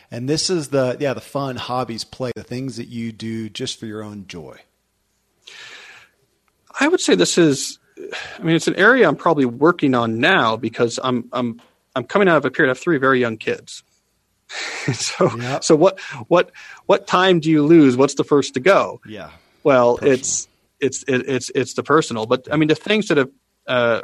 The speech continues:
Speaker 2: persevered is, uh, I'm a huge reader. And so when I, when I can get time back to read, that's usually when the first things to come back in. Uh, I've been dabbling back with getting back into my guitar playing. I used to play in bands all throughout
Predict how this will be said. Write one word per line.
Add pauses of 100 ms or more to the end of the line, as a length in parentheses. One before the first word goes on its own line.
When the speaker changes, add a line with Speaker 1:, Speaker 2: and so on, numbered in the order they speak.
Speaker 2:
persevered
is,
uh,
I'm
a
huge
reader. (760)
And
so
when
I,
when
I
can
get
time
back
to
read, (440)
that's
usually
when
the
first
things
to
come
back
in. (540)
Uh,
I've
been (760)
dabbling
back
with
getting
back
into
my
guitar
playing.
I
used
to
play
in
bands
all
throughout